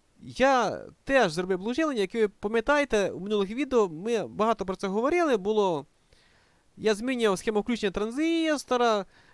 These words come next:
е, розводили плати з вами, тестували ці вузли, навіть бу-, було окреме відео про блок живлення.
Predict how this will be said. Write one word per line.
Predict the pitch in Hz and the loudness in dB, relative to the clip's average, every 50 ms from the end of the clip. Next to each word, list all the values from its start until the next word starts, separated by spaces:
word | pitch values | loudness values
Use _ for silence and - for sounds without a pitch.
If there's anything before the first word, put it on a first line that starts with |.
| _ - | _ -12
е, | 104 123 143 147 147 147 139 123 120 110 98 90 | -6 -4 -2 0 0 0 0 -2 -2 -2 -2 -2
розводили | 113 165 190 214 240 254 220 208 208 | -2 -4 -2 -2 -2 0 2 2 0
плати | 202 - 247 262 285 302 302 294 285 285 269 - 254 233 | 0 -2 -2 2 2 4 4 4 2 0 0 0 -2 -4
з | 208 220 | -2 -2
вами, | 220 226 220 214 202 | -2 0 0 0 -2
тестували | 190 185 180 - 185 - - - 190 190 226 247 240 214 202 | -4 -6 -8 -10 -10 -6 -4 -4 -2 0 2 2 2 2 0
ці | - 202 | -2 -4
вузли, | 185 190 196 190 185 220 269 302 294 269 254 220 | -4 -4 -4 -6 -6 -6 -4 -4 0 0 0 0
навіть | 170 190 214 214 | 0 0 -2 -4
бу-, | 196 196 226 233 220 175 110 101 | -4 -6 -6 -4 -4 -4 -4 -6
було | 131 165 190 233 240 220 | -10 -8 -4 0 0 0
окреме | 202 - 220 220 208 202 | 0 0 -2 -4 -4 -4
відео | 208 254 269 233 240 214 | -4 -4 0 2 0 0
про | 190 - 196 196 | 2 0 -2 -2
блок | 196 220 233 226 202 | 0 0 0 0 0
живлення. | 196 208 240 233 202 156 131 110 101 73 55 | -2 -2 -2 0 0 0 -2 -4 -8 -12 -14